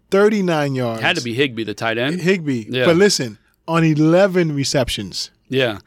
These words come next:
Speaker 2: And I would say six of them were the last drive.
Speaker 1: It doesn't matter.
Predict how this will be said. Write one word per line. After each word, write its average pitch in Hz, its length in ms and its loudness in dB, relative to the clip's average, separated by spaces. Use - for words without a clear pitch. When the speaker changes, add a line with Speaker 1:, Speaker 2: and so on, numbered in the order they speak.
Speaker 2:
And 139 120 -2
I 147 80 2
would 170 160 0
say 139 380 0
six - 420 -2
of 180 80 0
them 196 220 2
were 156 80 2
the 127 100 0
last 135 440 0
drive. 123 540 -2
Speaker 1:
It - 40 -4
doesn't 247 280 2
matter. 214 320 0